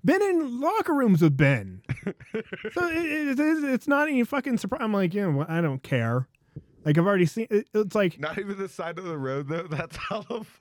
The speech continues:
Speaker 2: funny.
Speaker 1: Gee, we, if you have to pee, you have to fucking pee.
Speaker 2: <laughs>
Speaker 1: And, and then what we d-, ended up doing is you're just like, "Okay." And we just kind of flipped a bitch in the median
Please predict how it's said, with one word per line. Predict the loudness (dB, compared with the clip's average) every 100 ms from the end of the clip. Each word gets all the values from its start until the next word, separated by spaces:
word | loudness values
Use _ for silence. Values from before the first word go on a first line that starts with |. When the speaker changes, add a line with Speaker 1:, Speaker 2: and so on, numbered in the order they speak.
| -12
Speaker 2:
funny. | -12 -12 -16
Speaker 1:
Gee, | -10 -8 -4 -4 -6 0
we, | 4 6 4
if | -2
you | -2
have |
to | -2
pee, | 2 4
you |
have | 4
to | 0 -2
fucking | -2 -2
pee. | -2 0 0 -2
Speaker 2:
<laughs> | -4 -10 -10 _ _ 0
Speaker 1:
And, | 2
and | 4 4
then | 4 4 2
what | 2 2
we | 0
d-, | 0 0
ended | 2 4 2
up | 0
doing | 2 2 2 2
is | 2 0
you're | 0 0
just | 0
like, | 0 0
"Okay." | -2 0 0 0 -2 _ _ -4
And | 0 2
we | 4
just | 4 2 -2
kind | -8 -4 -4
of |
flipped | -2 0 2
a | 2
bitch | 4 2 2
in | 0
the | 2
median | 2 2 0 -2 -2 -2